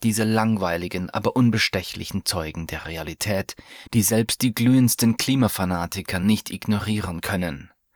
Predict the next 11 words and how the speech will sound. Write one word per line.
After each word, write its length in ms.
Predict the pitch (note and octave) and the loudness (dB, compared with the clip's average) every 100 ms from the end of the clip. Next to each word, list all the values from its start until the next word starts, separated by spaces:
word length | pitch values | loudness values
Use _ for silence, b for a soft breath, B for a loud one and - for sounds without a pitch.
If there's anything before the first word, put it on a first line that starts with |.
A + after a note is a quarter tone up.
| B B B B | B B B B
Ab 260 | G#2+ A2+ - | -2 -2 -2
zwanzig 520 | - G#2+ A2 - - | -2 0 0 0 -2
siebenundzwanzig 920 | B2+ A#2+ A2 - G#2+ A2 - A#2+ - | 0 2 2 2 0 0 -2 -6 -8
plant 380 | - A2+ A#2+ B2 | -2 0 2 0
die 220 | C3 A2+ | 0 0
E 60 | A2+ | 0
U 180 | B2+ A2+ | 0 2
eine 200 | A#2 A#2+ | 2 2
Verschärfung 680 | B2 - - A#2 - G2+ | 0 0 2 0 0 -2
des 180 | G2 G2 | 0 -2
Emissionshandelssystems, 1600 | - A2 G#2+ A#2 A#2 A#2 G2+ G2+ G#2+ - G2 - - A2 A2 | 2 2 2 2 2 2 0 -2 -2 -4 -4 -4 0 2 2